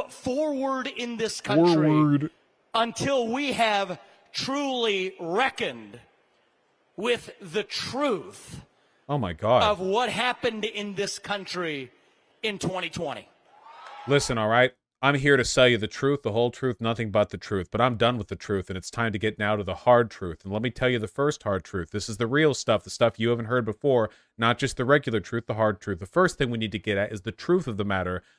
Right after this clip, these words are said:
Speaker 2: the truth of what happened in twenty twenty. Okay, thank you. That was, that was great. That was really well delivered.
Speaker 1: And we're gonna talk about that truth in the open. There is no healing without acknowledgement.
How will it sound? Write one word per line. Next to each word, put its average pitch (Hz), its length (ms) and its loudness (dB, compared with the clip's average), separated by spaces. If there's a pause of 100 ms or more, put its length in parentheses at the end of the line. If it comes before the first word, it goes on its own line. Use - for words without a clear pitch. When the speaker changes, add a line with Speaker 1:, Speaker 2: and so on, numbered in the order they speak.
Speaker 2:
the - 80 -20
truth - 540 2 (340)
of 113 120 0
what 117 120 6
happened 110 300 2
in 98 80 -4
twenty 98 240 -4
twenty. 80 320 -8 (100)
Okay, 123 240 4
thank 107 300 -2
you. 82 180 -8 (320)
That 110 80 0
was, 110 160 -2
that 107 140 2
was 95 160 0
great. 95 420 0
That 101 60 -8
was 90 240 -6
really 104 280 -2
well 95 140 -2
delivered. 90 400 -8 (1300)
Speaker 1:
And 247 180 -4
we're 254 80 -4
gonna 240 160 -4
talk 311 400 0
about 262 360 0
that 226 220 0
truth 247 720 -2 (600)
in 254 140 0
the 240 160 2
open. 185 320 -2 (1400)
There 262 180 4
is 214 180 -2
no 269 200 4
healing 277 720 0 (500)
without 247 360 2
acknowledgement. 196 840 -4